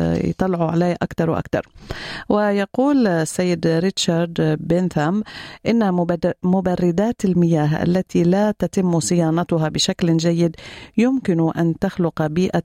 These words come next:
مثالية لتطور البكتيريا.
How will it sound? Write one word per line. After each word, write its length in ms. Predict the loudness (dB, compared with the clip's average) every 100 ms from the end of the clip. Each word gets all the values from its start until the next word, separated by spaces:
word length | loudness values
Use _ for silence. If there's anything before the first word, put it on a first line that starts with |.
| 0
مثالية 1200 | 2 2 2 2 2 0 0 2 2 2 0 0
لتطور 840 | 0 0 0 -2 -2 0 2 2 0
البكتيريا. 580 | 0 -2 -4 -4 -4